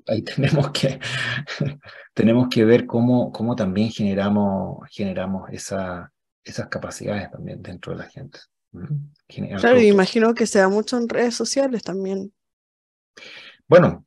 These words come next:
Speaker 1: en general, en general, muchas de estas redes, eh, hoy día parten más con, con esta lógica, eh, pero las primeras probablemente tu-, fueron procesos de experimentación. O sea,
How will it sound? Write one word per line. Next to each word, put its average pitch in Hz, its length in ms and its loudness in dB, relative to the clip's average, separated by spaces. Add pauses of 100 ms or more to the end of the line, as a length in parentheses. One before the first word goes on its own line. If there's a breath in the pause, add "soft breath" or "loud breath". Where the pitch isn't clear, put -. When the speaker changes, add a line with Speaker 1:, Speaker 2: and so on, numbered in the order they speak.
Speaker 1:
en 110 120 -4
general, 120 600 6
en 113 120 -2
general, 110 1040 2 (760)
muchas 120 420 2
de 120 60 2
estas 113 240 -2
redes, 113 520 2
eh, - 260 -10 (680)
hoy 107 160 -4
día 117 340 2
parten 101 420 -2
más 95 180 -10
con, 95 280 -10
con 98 180 -8
esta 98 180 -10
lógica, 107 720 -8
eh, 90 320 -10
pero 87 160 -8
las - 140 -8
primeras 98 600 0
probablemente 95 720 -6
tu-, - 100 -16 (180)
fueron 101 300 -2
procesos - 380 -10
de 113 80 -2
experimentación. 92 840 -6
O 87 60 -12
sea, 87 240 -12